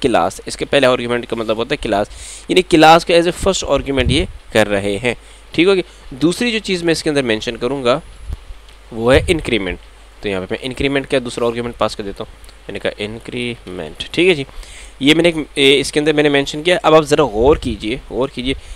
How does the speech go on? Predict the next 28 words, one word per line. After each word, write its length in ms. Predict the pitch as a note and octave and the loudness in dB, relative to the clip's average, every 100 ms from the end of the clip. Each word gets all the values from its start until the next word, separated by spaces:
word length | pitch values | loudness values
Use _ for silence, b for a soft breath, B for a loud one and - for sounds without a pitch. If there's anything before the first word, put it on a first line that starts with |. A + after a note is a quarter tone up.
| B - | B -8
सीएलएस 800 | - - F#3+ F#3 F#3 G3 F#3+ | -4 -2 0 4 6 6 4
मैंने 140 | F#3+ F3 | 4 4
यहाँ 120 | E3+ | 4
पर 120 | E3 | 2
लिखा, 360 | B2+ - D3+ E3 | -2 2 2 2
तो 160 | - | -2
सीएलएस 480 | D#3 F3 E3+ F3 E3+ | -4 2 4 4 4
को 80 | F3 | 0
तो 60 | E3 | -4
उसने 180 | - | -6
फ़ौरन 540 | E3 - C3+ C3 C#3 D3 | -8 -2 0 2 2 0
समझ 320 | C3+ A2+ G#2+ | -2 -2 -2
लिया 160 | A2 A2+ | -4 -6
कि 220 | - C#3 | -4 0
ये 100 | C3+ | 0
class 380 | - A#2+ A#2+ - | 4 6 6 4
की 100 | A2+ | -2
बात 200 | G#2+ - | -2 -2
कर 120 | G2 | -4
रहे 100 | G#2 | -4
हैं, 60 | |
तो 60 | C3 | -6
इसलिए 260 | - D3+ - | -8 -10 -10
उसको 160 | A#2 | -8
highlight 440 | G2+ G#2+ A2 A#2 F#2+ | -2 0 2 2 0
रखा 200 | F#2 | -6
हुआ 80 | |
है। 60 | F#2+ | -6